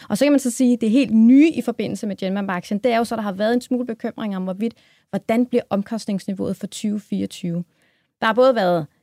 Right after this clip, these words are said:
øh, kritiske røster fra Danske Bank og Nordea, der har været ude at sige, "Jamen hov, kommer de til at, øh, at, at, øh, at kommer omkostningsniveauet til at flyve helt, øh,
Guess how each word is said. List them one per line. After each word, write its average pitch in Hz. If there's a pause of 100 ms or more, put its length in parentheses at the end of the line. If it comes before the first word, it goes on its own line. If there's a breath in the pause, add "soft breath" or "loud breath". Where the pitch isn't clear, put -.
(120)
øh, 190
kritiske 226
røster 214
fra 180
Danske 208
Bank 202
og 185
Nordea, 226
der 233
har 202
været 196
ude 208
at 214
sige, 240
"Jamen 170
hov, 220
kommer 202
de 196
til 269
at, 226
øh, 180 (280 soft breath)
at, 202
at, -
øh, 196 (200)
at -
kommer 196
omkostningsniveauet 208
til -
at 208
flyve 202
helt, 233
øh, 190